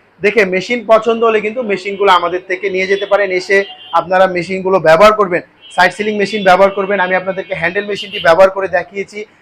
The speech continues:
তাছাড়া আপনারা সরাসরি এসে প্রত্যেকটা মেশিন ব্যবহার করে মেশিন পছন্দ হলে কিন্তু আপনারা এই মেশিনগুলো আমাদের থেকে নিয়ে যেতে পারবেন। তাছাড়া শপিং ব্যাগের যে রোলগুলো, কাপড়গুলো থাকে, সে কাপড়গুলোর ব্যবস্থা আমরা আপনাদেরকে করে দিব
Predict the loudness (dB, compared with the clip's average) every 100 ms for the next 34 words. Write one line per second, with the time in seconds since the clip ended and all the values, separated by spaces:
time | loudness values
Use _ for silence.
0 | _ 2 4 6 6 4 0 2 4 4
1 | 2 -2 -2 -4 -6 -6 -4 -2 -2 -2
2 | -2 4 4 6 4 4 2 2 _ _
3 | -6 -4 -4 2 4 4 4 6 6 4
4 | 4 4 6 4 4 0 -6 -4 2 2
5 | 2 -4 -4 -4 -4 -4 -4 -4 -4 -6
6 | -10 -20 -20 0 2 2 4 6 6 2
7 | -6 _ 0 0 2 -2 0 2 2 0
8 | -4 _ _ -2 4 6 6 4 2 4
9 | 2 2 -2 0 2 0 -2 -4 -2 2
10 | 2 0 0 2 4 4 4 2 0 2
11 | 0 0 -6 -8 -4 -2 -2 0 0